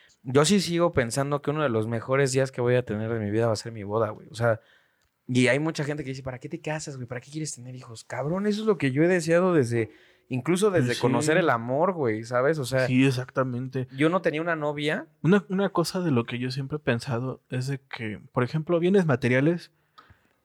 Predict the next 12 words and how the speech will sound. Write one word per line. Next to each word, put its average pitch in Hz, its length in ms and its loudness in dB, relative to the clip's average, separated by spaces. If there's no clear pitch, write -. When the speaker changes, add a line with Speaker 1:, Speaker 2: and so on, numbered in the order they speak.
Speaker 2:
algún 165 260 4
día 165 100 4
no 147 120 0
te - 100 -6
las 120 140 0
vas 110 160 -4
a - 20 -12
poder 104 200 -12
llevar. - 180 -16
Speaker 1:
No, 127 320 2
no, 107 120 -8
no. 98 240 -12